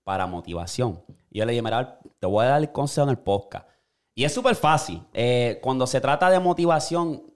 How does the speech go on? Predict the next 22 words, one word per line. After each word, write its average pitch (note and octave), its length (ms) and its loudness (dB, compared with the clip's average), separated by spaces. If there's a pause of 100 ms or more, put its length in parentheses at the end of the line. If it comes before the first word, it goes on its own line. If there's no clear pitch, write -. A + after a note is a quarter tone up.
(160)
eh, A2+ 300 2
yo A2 80 0
siempre D3 220 0
lo F#3+ 60 6
he F3+ 60 6
dicho G3 260 -2
que A#2+ 120 -2
es A#2+ 160 -4
más C#3 400 -2
allá A#2+ 540 0
de G#2+ 120 0
la G2+ 140 0
motivación, F2 800 -6
es A2+ 260 -10
disciplina. F#2+ 800 -8 (380)
La G2 120 -2
motivación G2 560 -2
es C3 140 -6
algo C3 280 -2
que G#2+ 120 -4
es - 140 -8
pasajero. G#2+ 720 -4